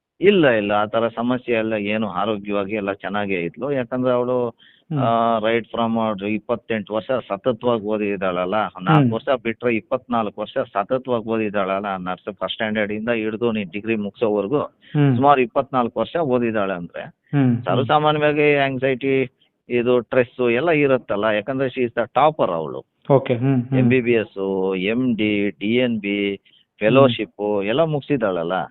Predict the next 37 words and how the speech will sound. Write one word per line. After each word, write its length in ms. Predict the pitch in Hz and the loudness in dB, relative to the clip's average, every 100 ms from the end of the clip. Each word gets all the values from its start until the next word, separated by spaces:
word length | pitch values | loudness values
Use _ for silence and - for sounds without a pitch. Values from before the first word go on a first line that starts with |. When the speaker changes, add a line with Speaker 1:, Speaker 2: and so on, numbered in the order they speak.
| _ _ - | _ _ -2
Speaker 2:
ಹ್ಮ್. 260 | 135 131 | 0 2
Speaker 1:
ಪ್ಲಸ್ 400 | 120 151 - 147 123 | 2 0 2 0 0
ಕ್ಲಿನಿಕ್ 340 | 135 147 143 | 0 0 0
ಬೇರೆ 240 | 135 127 123 | 2 4 2
ನಾವು 200 | 120 117 | 0 -2
ಮಾಡ್ಬೇಕು 580 | 110 113 113 107 107 | -2 -2 -2 -4 -6
ಅಂತ 200 | 104 98 | -8 -6
ಎಲ್ಲ 380 | 101 101 101 104 | -2 -2 0 -2
ರೆಡಿ 260 | 101 104 110 | 0 -2 -2
ಮಾಡಿ 360 | 101 98 107 | -2 -2 -2
ಅದನ್ನು 300 | 101 98 110 | -2 -2 -2
ಮಾಡ್ತಾ, 280 | 104 101 95 | -2 -2 -2
ಅದ್ರ 220 | 98 101 | -2 -2
ಬಗ್ಗೆ 240 | 117 117 110 | -2 0 0
ವರ್ಕ್ 260 | 104 101 - | 0 -4 -6
ಮಾಡ್ತಾ 280 | 101 90 101 | -8 -6 -6
ಇದ್ಲು. 220 | 95 107 | -4 -4
ಅದಕ್ಕೂ 320 | 101 135 147 | -4 -2 0
ಅವನೇನು 400 | 131 117 117 113 | 0 0 0 -2
ಸಹಕರಿಸ್ತಾ 580 | 101 95 - 92 - 73 | -2 -4 -2 -8 -8 -12
ಇರ್ಲಿಲ್ಲ. 340 | 69 64 - _ _ _ - | -10 -14 -20 _ _ _ -2
Speaker 2:
ಹ್ಮ್, 200 | 135 127 | 0 0
ಹ್ಮ್, 300 | 117 135 123 | -4 -4 -4
ಹ್ಮ್, 280 | 113 131 117 | -4 -4 -6
ಹ್ಮ್. 220 | 110 127 | -6 -4
Speaker 1:
ಏನು 140 | 120 113 | -2 -2
ಇಂಟ್ರೆಸ್ಟ್ 400 | 104 117 117 107 | -2 -4 -4 -2
ಇರ್ಲಿಲ್ಲ. 320 | 117 131 110 | 2 4 4
"ಕ್ಲಿನಿಕ್ 460 | - 101 104 - 98 | -2 -4 -6 -8 -6
ನಾವು 140 | 92 | -4
ಮಾಡ್ತಾ 320 | 90 92 - | -2 -4 -2
ಇದೀವಿ, 340 | 95 90 95 92 | -4 -2 -4 -4
ಇಬ್ರು 260 | 92 120 | -2 -4
ಸೇರ್ 200 | 110 101 | 0 -2
ಮಾಡೋಣ" 360 | 95 95 95 95 | -2 -4 -2 -6
ಅಂತ 140 | 85 | -10
ಹೇಳಿದ್ಲು. 420 | 82 82 76 104 | -10 -10 -10 -8